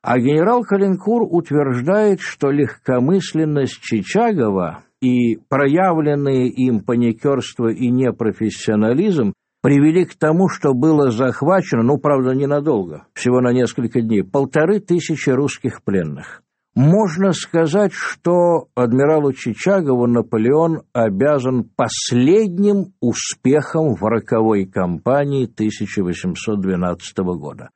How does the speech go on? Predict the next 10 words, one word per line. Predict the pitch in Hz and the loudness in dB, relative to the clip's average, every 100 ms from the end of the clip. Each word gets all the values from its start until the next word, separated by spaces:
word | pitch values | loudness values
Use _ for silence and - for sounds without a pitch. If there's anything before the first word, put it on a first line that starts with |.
| _ _ - | _ _ 0
Ну, | 202 226 | 2 2
а | 196 | 0
сам | - 233 269 233 | 0 0 0 2
план | 185 226 233 | 2 2 2
Наполеона | 226 - 214 220 214 | 0 0 0 2 0
был | 202 208 | -2 -2
таков. | 214 - 151 - - - _ - | -4 -2 -4 -4 -18 -20 _ -6
За | 107 - 180 | -4 0 0
пять | 185 226 233 160 | 0 0 0 0
дней | 143 135 160 | 0 2 0